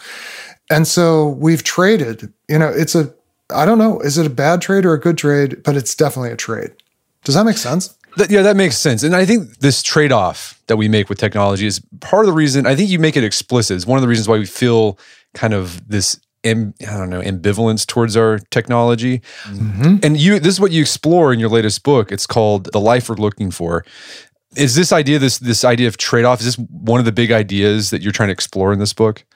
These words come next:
Speaker 1: Completely. In a way, it's the trade of wanting to do magic. <laughs> Arthur C Clarke said, "Any sufficiently advanced technology is indistinguishable from magic." And that sounds like a good thing.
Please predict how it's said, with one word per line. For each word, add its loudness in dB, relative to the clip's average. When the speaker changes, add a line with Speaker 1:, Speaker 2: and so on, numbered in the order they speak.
Speaker 1:
Completely. 0
In 2
a 2
way, 2
it's -2
the -6
trade 0
of -8
wanting -2
to -6
do 0
magic. -4
<laughs> -14
Arthur 2
C -2
Clarke -2
said, -2
"Any 4
sufficiently -2
advanced -2
technology -2
is -4
indistinguishable -4
from -6
magic." -4
And -2
that 0
sounds 0
like -2
a -8
good 2
thing. -10